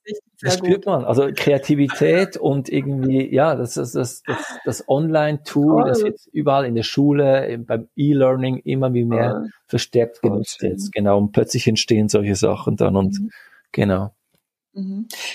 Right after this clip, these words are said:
Speaker 1: Ich würde noch ganz kurz,
Speaker 2: Mhm.
Speaker 1: ähm, bei diesen, ich, ich glaube, was, was unseren, äh, Hörerinnen sehr helfen
Speaker 2: Mhm.
Speaker 1: würde, würde, wären so konkrete Ideen. Also was würdest du jetzt einer Familie, angenommen mit, ähm, irgendwie einem achtjährigen und einem vierjährigen Kind,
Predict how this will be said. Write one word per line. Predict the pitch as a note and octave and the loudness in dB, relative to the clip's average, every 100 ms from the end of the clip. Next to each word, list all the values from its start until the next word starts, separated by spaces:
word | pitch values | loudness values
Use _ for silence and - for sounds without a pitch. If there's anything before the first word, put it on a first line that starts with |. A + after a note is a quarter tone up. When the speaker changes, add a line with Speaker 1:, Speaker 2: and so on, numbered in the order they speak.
| - | -6
Speaker 1:
Ich | G#3 | 0
würde | A3 C4+ D#4+ | 2 4 2
noch | A#3 A#3+ | 2 2
ganz | A#3+ A#3 C4+ | 2 2 0
kurz, | - B3+ B3 - | 0 2 2 2
Speaker 2:
Mhm. | C#3 | 0
Speaker 1:
ähm, | G#3+ G#3 G#3 G#3 | 2 2 2 0
bei | - G#3+ | 0 0
diesen, | G#3+ G#3+ G#3+ G#3+ G#3 | 2 2 4 4 2
ich, | G3+ G3+ F#3+ | 0 -2 -4
ich | - - G3 | -4 -4 0
glaube, | G#3 G3+ | 0 0
was, | G3 G#3 - | 0 -2 0
was | G#3+ G#3 | -2 0
unseren, | G#3 G#3 G#3 G3+ G3 | -2 0 0 -2 -2
äh, | F#3+ F#3+ | -2 -2
Hörerinnen | F#3 F#3 G3+ G3+ G3 F#3+ | 0 -2 -2 -2 -4 -4
sehr | F#3 F#3 | -2 -2
helfen | F3+ F#3 - | -2 -2 -2
Speaker 2:
Mhm. | D3+ | 0
Speaker 1:
würde, | F#3+ F#3 - | 0 -2 -6
würde, | F3+ G3+ A#3 A3 G#3 | 0 4 4 4 2
wären | F3+ F3+ F3+ | 0 0 -2
so | F3+ | -6
konkrete | - F3+ - F3 F3+ - F3+ E3+ - - - _ | -8 -8 -4 -2 -2 -4 -4 -4 -12 -20 -20 _
Ideen. | E3+ E3+ E3+ D#3+ D3+ | -4 2 4 4 2
Also | D#3+ E3+ | -2 -2
was | F#3+ - | -4 0
würdest | A#3 B3 - | 0 0 0
du | |
jetzt | G3 G3 | 0 2
einer | F#3+ F3+ | 0 -2
Familie, | F3+ E3+ F#3+ B3+ A#3+ A#3+ - - - - - - | -2 0 2 4 2 2 -2 -10 -12 -14 -16 -4
angenommen | F#3 F#3+ F#3+ F3+ F3 F3 E3+ | 0 2 2 2 2 2 0
mit, | E3+ E3+ - - | 0 -4 -14 -8
ähm, | F3 F3 E3+ E3+ F2 F2 | -4 -4 -2 -2 -2 -4
irgendwie | - D#3+ D#3+ D#3 D#3 | -4 -6 -6 -6 -6
einem | E3 E3 | -4 -2
achtjährigen | - G#3+ - G3+ F#3+ F#3+ F#3+ | 0 0 0 0 2 0 0
und | F3+ E3+ | -2 -2
einem | F3+ E3 E3 | -2 -4 -4
vierjährigen | - A#3 C4 B3 B3 A#3+ A#3+ A#3+ | 0 2 4 2 4 4 4 2
Kind, | A#3+ A3+ C4+ | 2 2 2